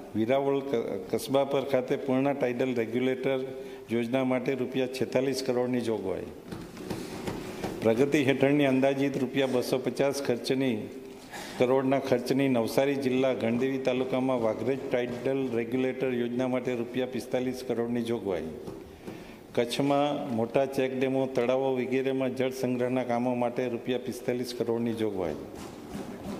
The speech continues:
ભાડભૂત યોજના. માનનીય અધ્યક્ષ શ્રી, ભરૂચ જિલ્લાના ભાડભૂત, ભાડભૂત ગામ પાસે નર્મદા નદી પર બેરેજ બનાવવાનું કાર્ય પ્રગતિ હેઠળ છે, જેના માટે રૂપિયા અગિયારસો સડસઠ કરોડની જોગવાઈ.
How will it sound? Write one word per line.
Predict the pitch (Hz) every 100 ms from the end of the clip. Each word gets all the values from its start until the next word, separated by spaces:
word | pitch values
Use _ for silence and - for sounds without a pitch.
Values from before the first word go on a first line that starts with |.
| - - - - - - - - - - -
ભાડભૂત | 113 123 127 143 143
યોજના. | 123 113 113
માનનીય | 110 117 139 139
અધ્યક્ષ | 123 135 143 143
શ્રી, | 139
ભરૂચ | 120 123 139
જિલ્લાના | 139 135 139 143
ભાડભૂત, | 120 120 117 151 143 143 - - - - - -
ભાડભૂત | 110 127 131 151 131
ગામ | 127 139
પાસે | 139 135 - 135
નર્મદા | 113 110 120 139 143
નદી | 131 123 135
પર | - 135
બેરેજ | 107 110 120 143 127
બનાવવાનું | 127 135 135 135 127
કાર્ય | 117 127
પ્રગતિ | 139 123 117 135 135
હેઠળ | 120 117 107
છે, | 101 107 90 78 - - - -
જેના | 113 127 135
માટે | 139 123 139
રૂપિયા | 123 - 135 135 139 135 135 113
અગિયારસો | 113 131 135 - 135
સડસઠ | - 117 113 143 143
કરોડની | 139 127 131 131
જોગવાઈ. | 120 120 107 90